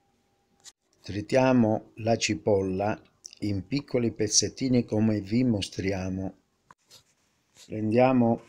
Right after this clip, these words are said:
una ciotola, versiamo la maionese, aggiungiamo la cipolla tagliata a pezzettini,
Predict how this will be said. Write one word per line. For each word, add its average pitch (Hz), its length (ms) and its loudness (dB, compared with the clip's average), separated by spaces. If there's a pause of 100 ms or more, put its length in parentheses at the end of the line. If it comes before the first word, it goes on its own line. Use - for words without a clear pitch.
(140)
una 110 260 -6
ciotola, 95 760 -6 (640)
versiamo 127 560 0
la 113 120 2
maionese, 104 960 -6 (1900)
aggiungiamo 104 640 -2
la 101 300 -6
cipolla 101 760 -8
tagliata 101 380 -8
a 87 60 -10
pezzettini, 110 880 -6